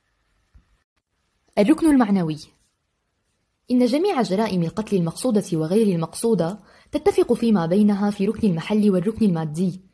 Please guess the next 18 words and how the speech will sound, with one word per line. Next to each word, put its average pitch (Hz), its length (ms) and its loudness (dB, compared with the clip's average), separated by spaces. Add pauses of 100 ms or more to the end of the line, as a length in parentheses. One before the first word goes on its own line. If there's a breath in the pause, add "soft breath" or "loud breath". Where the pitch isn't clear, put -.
(180 soft breath)
فجميعها 175 580 -2
تستلزم 175 540 -2
إنسانا 214 460 0
حيا 190 260 0
تعرض 175 400 0
لاعتداء 185 560 0
نجم 262 280 2
عنه 208 260 2
وفاته، 160 460 -2 (960 soft breath)
إلا 403 240 6
أن 202 120 2
التمييز 196 460 0
بين 160 200 -2
القتل 202 280 -6
المقصود 190 500 -2
والقتل 170 400 -6
غير 180 200 0
المقصود 208 680 0